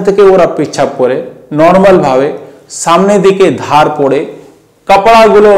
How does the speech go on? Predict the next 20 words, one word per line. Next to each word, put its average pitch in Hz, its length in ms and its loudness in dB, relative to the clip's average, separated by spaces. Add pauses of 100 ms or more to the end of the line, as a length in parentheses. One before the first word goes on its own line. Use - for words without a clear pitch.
(140)
নোংরা 170 340 0 (180)
হয় 170 340 2
না, 143 60 -2 (840)
আর 151 180 0 (160)
এদের 180 220 0 (160)
ধারটা 135 400 -6 (160)
ভালো 95 260 -8 (380)
মোটা 123 300 -6 (120)
থাকে। 101 240 -16 (460)
যে 139 80 -2 (220)
আগে 139 160 -6 (160)
সরু 220 240 2 (100)
নিয়ে 190 160 0 (100)
আসতো, 165 200 -6 (380)
ওদের 143 240 -2
কিন্তু 143 220 -6 (120)
মোটা 120 280 -6
হয়ে 95 200 -12
যায়। 92 140 -20 (1080)
পেনিস 165 300 0